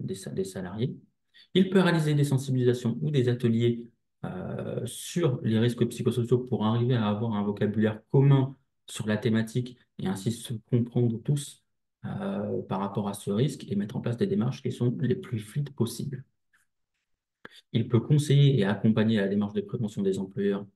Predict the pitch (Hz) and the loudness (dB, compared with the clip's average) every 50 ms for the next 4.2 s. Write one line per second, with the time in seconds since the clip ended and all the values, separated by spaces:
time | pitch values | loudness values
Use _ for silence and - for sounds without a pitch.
0 | _ _ _ _ _ - 123 120 120 117 117 - - _ - 98 95 95 - 107 | _ _ _ _ _ 0 2 2 2 0 -6 -12 -10 _ -4 -4 -4 -4 -6 -6
1 | 98 98 101 - 104 95 92 95 110 - - - 101 123 143 143 135 - - - | -8 -8 -8 -8 -8 -8 -8 -8 -10 -8 -4 0 2 2 2 2 0 -6 -12 -20
2 | _ _ _ _ _ _ _ _ _ _ _ _ _ _ _ _ _ _ _ _ | _ _ _ _ _ _ _ _ _ _ _ _ _ _ _ _ _ _ _ _
3 | _ _ _ _ _ _ 131 107 - 98 92 107 110 95 90 90 90 90 87 - | _ _ _ _ _ _ -8 -6 -4 -2 0 0 0 0 0 -2 -4 -6 -6 -10
4 | - - - | -12 -16 -16